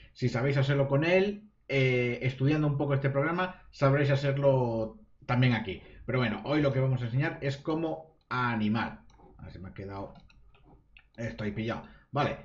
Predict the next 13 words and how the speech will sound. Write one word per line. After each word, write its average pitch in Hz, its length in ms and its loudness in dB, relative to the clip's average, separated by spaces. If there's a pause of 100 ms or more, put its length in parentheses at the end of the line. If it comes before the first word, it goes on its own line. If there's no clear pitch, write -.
(300)
vamos 208 240 2
aquí 185 160 2
a - 20 0
la 143 80 -2
pestaña 139 340 0
que 120 60 -2
pone 113 420 -2
Animation. 131 840 -2 (920)
Y 101 120 -16
tenemos 127 200 -2
aquí 127 160 -4
nuestro 123 240 -2
modelo 135 480 0